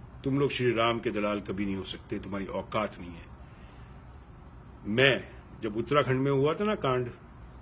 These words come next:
पूरा आपदा आई थी, दो टन सामान लेके मैं उत्तराखंड गया था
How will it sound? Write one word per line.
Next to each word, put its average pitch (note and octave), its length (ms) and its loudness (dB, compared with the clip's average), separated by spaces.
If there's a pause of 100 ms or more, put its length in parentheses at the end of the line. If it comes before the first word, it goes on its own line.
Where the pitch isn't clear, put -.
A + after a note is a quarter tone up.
(300)
पूरा B2 200 4
आपदा C3 380 4
आई B2+ 120 6
थी, A#2+ 240 -4 (440)
दो D3+ 220 8
टन F#3 180 6
सामान C#3+ 320 4
लेके C3+ 260 4
मैं C3 100 4
उत्तराखंड A2+ 460 0
गया B2+ 160 2
था C3 200 -10